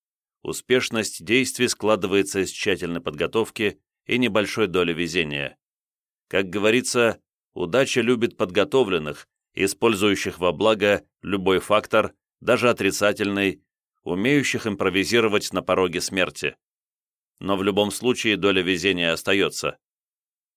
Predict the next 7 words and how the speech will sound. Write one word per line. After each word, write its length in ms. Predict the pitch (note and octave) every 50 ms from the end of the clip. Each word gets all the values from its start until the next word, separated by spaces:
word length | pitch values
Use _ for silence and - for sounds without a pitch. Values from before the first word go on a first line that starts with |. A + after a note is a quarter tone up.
| _ _ -
Пока 340 | - D2+ D2+ - F#2+ A2 G#2
группе 340 | G#2+ A#2 A2+ - - G#2
везет, 500 | F#2+ G2 G2 F2 E2+ A2+ G2 - - - _ _ _ _
даже 280 | - E2+ F#2 F2+ E2+ F#2
если 280 | F#2 F#2 - - F#2+ F#2
считать 400 | - - F#2+ - F2+ F2 - -
потери. 480 | F#2 - - - F2 D2+ D2+ D2 -